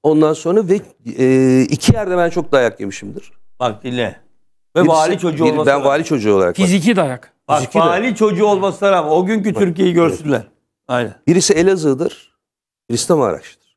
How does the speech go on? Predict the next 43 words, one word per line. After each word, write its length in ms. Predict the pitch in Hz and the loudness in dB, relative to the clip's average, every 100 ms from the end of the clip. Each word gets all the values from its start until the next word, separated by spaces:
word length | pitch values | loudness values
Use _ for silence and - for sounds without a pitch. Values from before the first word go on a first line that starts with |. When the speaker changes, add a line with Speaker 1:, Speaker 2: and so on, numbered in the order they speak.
| - | -8
Speaker 3:
Gazeteci 340 | 170 - 202 | -6 -4 -2
olarak 200 | 277 233 | 0 0
mı 80 | 175 | -2
dayak 220 | 147 135 - | -6 -6 -6
yediniz? 180 | 104 | -2
Speaker 2:
Hayır, 260 | 123 143 185 | 2 4 4
Speaker 1:
Hayır, 220 | 208 208 | 4 2
Speaker 2:
da-, 60 | 220 | 2
Speaker 1:
hayır. 120 | 226 170 | 0 0
Ba-, 120 | 156 | 0
ba-, 40 | 143 | 0
Speaker 2:
talebe 320 | 147 156 185 | 0 0 0
Speaker 1:
ba-, 40 | |
Speaker 2:
olarak. 320 | 208 190 131 101 | 2 0 -2 -2
Speaker 1:
çocuğum 380 | 170 175 247 240 | -2 0 0 2
Speaker 3:
Ha, 40 | |
Speaker 1:
ya 60 | 220 | 2
Speaker 3:
öğrenci 180 | 202 190 185 | 2 0 0
Speaker 1:
da. 20 | 202 | -4
Speaker 3:
olarak, 120 | 160 | -6
evet. 200 | 175 160 143 | -8 -10 -8
Speaker 1:
Ha, 60 | - | -6
tabii 320 | 160 185 156 | -2 0 2
yani, 260 | 143 156 | 2 2
e, 240 | 151 131 127 127 127 123 123 | 0 -2 -4 0 2 2 2
ba-, 180 | 104 113 - - | 2 -2 -2 0
polislerle 440 | 139 - 214 202 | 0 2 2 2
gö-, 280 | 151 139 120 | -2 -4 -8
gider. 300 | 110 113 107 | -2 0 0
Babam 300 | 117 143 139 | 0 0 -2
polislerle 480 | 143 - 175 170 143 | -6 -2 0 2 0
göndermek 580 | 113 107 110 104 98 | 0 0 2 0 -2
mecburiyetinde 440 | 101 90 90 - 87 | -6 -6 -8 -12 -8
kalıyordu 400 | 92 87 85 85 | -4 -2 0 0
beni 80 | 82 | 2
Speaker 3:
Tabii, 160 | 156 | 2
vali 200 | 147 156 143 | 0 -2 -4
çocuğu 140 | 135 143 | -10 -14
olacak. 160 | 147 143 | -16 -6
Speaker 1:
okula 360 | - - 92 87 | -6 -2 0 0
filan. 380 | - 69 - - _ _ _ _ - | -2 -4 -4 -8 _ _ _ _ -2
Ve, 360 | 147 202 220 | 2 4 2
e, 60 | - | 0